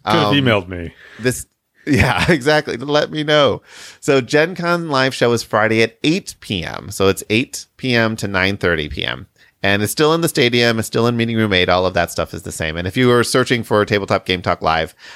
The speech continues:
Speaker 2: uh, you'll, you'll know all this information. And I think we have, uh, maybe a quarter filled up at this point.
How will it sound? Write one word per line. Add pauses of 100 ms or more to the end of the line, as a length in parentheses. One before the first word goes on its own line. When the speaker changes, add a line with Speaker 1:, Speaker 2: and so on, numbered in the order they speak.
(140)
Speaker 2:
uh, (420)
you'll, (180)
you'll
know
all
this
information. (360)
And
I
think
we
have,
uh,
maybe (480)
a (140)
quarter
filled
up
at
this
point.